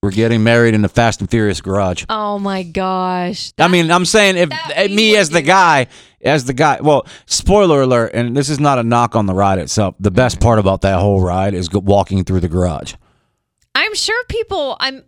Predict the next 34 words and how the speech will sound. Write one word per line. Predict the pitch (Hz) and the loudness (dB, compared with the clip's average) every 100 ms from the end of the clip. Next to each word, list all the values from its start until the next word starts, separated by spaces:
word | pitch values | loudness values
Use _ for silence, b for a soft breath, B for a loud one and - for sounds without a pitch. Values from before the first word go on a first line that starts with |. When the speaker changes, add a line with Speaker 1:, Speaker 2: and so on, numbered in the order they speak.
| - | -6
Speaker 1:
It's | 143 - | -4 -2
Speaker 2:
I | |
feel | 135 | 0
Speaker 1:
awesome, | 143 143 156 | 0 0 -4
Speaker 2:
like | 139 B - | -4 B -2
Speaker 1:
only | 160 170 | 0 2
because | 160 147 113 | 0 0 0
they | 117 180 | 0 0
actually | 151 147 - 135 | 0 0 0 -2
did, | 113 143 135 107 - - | 0 0 -2 -4 -14 -2
they | 147 | -2
did | 156 147 | 0 0
it | 120 | 0
right, | 95 123 107 95 - | 0 0 0 -4 -4
and | 127 | -2
we | 160 | 0
can | 156 | 0
go | 131 120 | 2 2
into | 107 | -2
details | 90 117 98 104 92 | -2 -2 0 -2 -2
on | 95 | -2
that | 92 | 0
later, | 101 95 82 | -2 -2 -4
but, | 90 | -8
Speaker 2:
Mm-hmm. | - - - - | -8 -20 -10 -2
Speaker 1:
like, | 113 110 | -2 0
they | 95 160 135 | 0 2 2
actually | 127 131 - 117 110 | 0 0 -2 -2 0
have | 120 139 113 - | 2 2 2 0
parts | - 147 143 - | 0 2 0 -4
and | - 131 | -4 -4
stuff | - 143 - | -2 -2 -2
for | 104 | -6
cars | - 127 139 147 | -2 0 0 -2